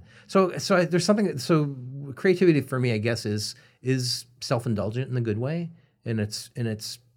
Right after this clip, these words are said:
following things, it's following urges that, that, that occur to you as being worthy, but regardless of what other people might say or what society says.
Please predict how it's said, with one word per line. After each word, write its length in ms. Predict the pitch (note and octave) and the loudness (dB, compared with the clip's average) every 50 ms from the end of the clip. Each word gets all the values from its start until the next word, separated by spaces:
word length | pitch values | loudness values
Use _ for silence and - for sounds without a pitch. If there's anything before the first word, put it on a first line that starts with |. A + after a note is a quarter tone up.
| _ _ - | _ _ -20
following 800 | - - - - - - - B2 A#2 A#2 A#2+ A#2+ A2+ A2+ A2 G#2+ | -20 -20 -20 -20 -20 -6 -2 -2 0 0 0 0 0 -2 -2 -4
things, 560 | G#2 - A2+ G#2+ G#2+ G#2 G2+ G#2 G#2 - - - | -4 -4 -2 -2 -2 -2 -4 -6 -10 -14 -12 -12
it's 120 | B2 A#2 - | -12 -8 -6
following 340 | - C3 B2+ B2 A2+ A2 | -4 -4 -2 -2 -2 -2
urges 500 | G#2 G2+ G#2+ G#2+ G#2+ G#2+ G2+ G2+ G2+ - - | -2 -2 -4 -4 -4 -6 -6 -8 -8 -10 -10
that, 200 | G#2 G2+ G2 F#2+ - _ _ _ _ _ _ _ _ | -10 -10 -10 -10 -14 _ _ _ _ _ _ _ _
that, 200 | - G#2 G2 - - _ _ _ _ _ _ _ _ _ _ - C#3+ B2 A#2+ B2 - | -6 -6 -6 -8 -12 _ _ _ _ _ _ _ _ _ _ -18 -16 -16 -16 -12 -10
that 220 | A#2 A#2 A2 - - _ _ - | -8 -8 -8 -10 -14 _ _ -12
occur 320 | - - - - D#3+ D3+ | -12 -10 -4 0 2 2
to 100 | C3 B2 | 4 2
you 480 | A2+ A2 A2 A2+ A#2+ B2 A#2 A2 G#2 G2 | 0 0 -2 0 2 2 4 2 2 0
as 140 | F#2+ F#2+ - | -2 -6 -8
being 580 | _ _ - A2 G#2+ G#2 G#2 F#2+ G2 F#2+ F#2+ - _ - - _ _ _ _ _ _ - | _ _ -6 -4 -2 -2 -2 -4 -4 -8 -10 -14 _ -20 -20 _ _ _ _ _ _ -10
worthy, 560 | D3 A#2 A2 F#2+ F#2+ F#2+ G2 E2+ F2+ F#2+ G2 _ - D3 B2+ A#2 A2+ A#2+ - | -6 -4 -4 -4 -4 -6 -6 -8 -10 -12 -14 _ -18 -14 -12 -12 -12 -12 -10
but 120 | - G#2+ G2 G#2+ A2+ B2 B2+ | -10 -10 -10 -10 -14 -12 -12
regardless 480 | A#2+ A2 G#2+ F#2 G2 G2+ G#2 G2+ - | -10 -8 -6 -6 -6 -6 -8 -10 -10
of 120 | G#2+ G2 G2 G#2 - - | -12 -12 -12 -16 -16 -12
what 180 | A2+ G#2+ G#2 | -10 -10 -8
other 160 | G2 G2+ G#2+ G2+ | -8 -8 -10 -10
people 280 | - G#2 G#2+ A2+ G#2 | -10 -12 -12 -12 -12
might 220 | G#2 G#2+ G#2+ G#2+ - | -12 -12 -12 -14 -14
say 360 | - - - A2 A2+ A2 A2+ - _ _ _ _ _ _ _ - | -14 -14 -12 -12 -14 -16 -16 -18 _ _ _ _ _ _ _ -12
or 60 | A2+ | -12
what 100 | G#2+ G2+ | -10 -10
society 460 | - A2 - - G#2+ F#2+ F#2+ F#2 G2 | -10 -10 -8 -8 -8 -8 -8 -8 -8
says. 460 | G#2 - - G#2 G#2 A2 G#2+ - - | -10 -10 -12 -14 -14 -14 -16 -18 -20